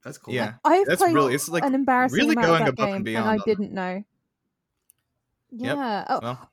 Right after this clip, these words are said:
Speaker 2: there <laughs>
Speaker 3: sorry, another
Speaker 2: yeah.
Speaker 3: thing. Do you remember the underground?
Speaker 1: Yeah, <laughs> that was so, it was so interesting. That was where you did the fossil dig, right? Like, you were digging for
Speaker 2: Yeah.
Speaker 1: fossils underground.
Speaker 3: Yeah.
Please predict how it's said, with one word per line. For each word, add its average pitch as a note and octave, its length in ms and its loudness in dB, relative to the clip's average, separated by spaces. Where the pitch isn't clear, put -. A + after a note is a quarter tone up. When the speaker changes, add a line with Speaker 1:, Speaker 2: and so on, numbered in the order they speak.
Speaker 2:
there A#2 160 -2
<laughs> D3+ 80 -2
Speaker 3:
sorry, C4+ 360 4
another A#3+ 260 0
Speaker 2:
yeah. C4+ 80 -2
Speaker 3:
thing. B3 260 -2
Do B3+ 80 -2
you - 20 2
remember D4+ 180 4
the D#4 200 -2
underground? A3 640 -2
Speaker 1:
Yeah, D#3+ 320 2
<laughs> - 500 -6
that F#3+ 160 2
was F3+ 180 0
so, E3+ 380 -4
it - 40 -12
was C#3 140 -12
so D3+ 120 -8
interesting. B2 560 -12
That D3 100 0
was F#3+ 120 0
where A#3+ 60 0
you A3 60 0
did F#3+ 120 -4
the F3 60 -6
fossil D#3 360 -2
dig, A2 280 -8
right? B2+ 300 -8
Like, C3 160 -10
you C#3 80 -6
were B2 180 -6
digging B2+ 300 -4
for D3 60 4
Speaker 2:
Yeah. C#3+ 320 6
Speaker 1:
fossils A#2+ 80 -4
underground. A3+ 420 -14
Speaker 3:
Yeah. D4+ 560 2